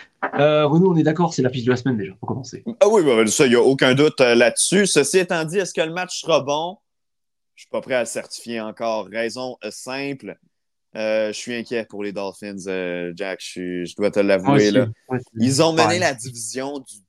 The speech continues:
Speaker 2: début à la fin. Rappelle-toi, il y a quelques semaines, c'était fait. Les Bills étaient éliminés dans la tête de tout le monde.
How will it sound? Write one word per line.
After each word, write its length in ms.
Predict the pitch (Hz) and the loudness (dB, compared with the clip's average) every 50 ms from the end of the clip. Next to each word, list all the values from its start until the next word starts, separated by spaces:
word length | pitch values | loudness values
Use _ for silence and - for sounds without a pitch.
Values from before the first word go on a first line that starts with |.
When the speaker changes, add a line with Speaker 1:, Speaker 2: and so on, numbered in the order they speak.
| _ | _
Speaker 2:
début 540 | - 131 131 131 110 - 113 117 123 131 - - | -4 -4 -4 -4 -4 -8 -10 -8 -8 -8 -8 -4
à 160 | 101 110 110 | -4 -2 -2
la 140 | 104 95 92 | -2 -2 -6
fin. 340 | - - 117 120 123 123 | -6 -8 -8 -6 -6 -6
Rappelle-toi, 400 | 98 104 107 - 127 117 - 156 | -6 -6 -6 -6 -6 -6 -4 -4
il 40 | 147 | -2
y 40 | 120 | -4
a 60 | 101 | -4
quelques 360 | - - 127 117 113 - 113 | -4 -4 -4 -4 -2 -4 -6
semaines, 260 | 98 - 120 120 120 117 | -6 -6 -10 -10 -10 -10
c'était 240 | - - 104 101 _ _ _ _ - | -8 -8 -8 -8 _ _ _ _ -2
fait. 220 | 139 143 127 107 - - 98 98 | 2 2 2 2 -2 -8 -16 -10
Les 180 | 98 95 104 | -6 -6 -4
Bills 380 | 95 95 139 160 147 123 110 117 | -2 0 2 2 2 2 2 0
étaient 280 | 101 - - 101 - _ _ - | -2 -2 -4 -8 -8 _ _ 0
éliminés 520 | - 156 139 139 135 127 123 120 120 123 120 | 2 2 2 2 0 -2 -2 -6 -6 -6 -6
dans 120 | 113 107 | -6 -6
la 140 | 101 101 98 | -6 -6 -6
tête 200 | - 107 104 98 | -6 -6 -6 -6
de 100 | 90 95 | -8 -12
tout 160 | - - 95 | -12 -12 -14
le 80 | 92 95 | -14 -8
monde. 400 | 104 117 127 127 117 117 117 110 | -4 -2 -2 0 0 -2 -4 -6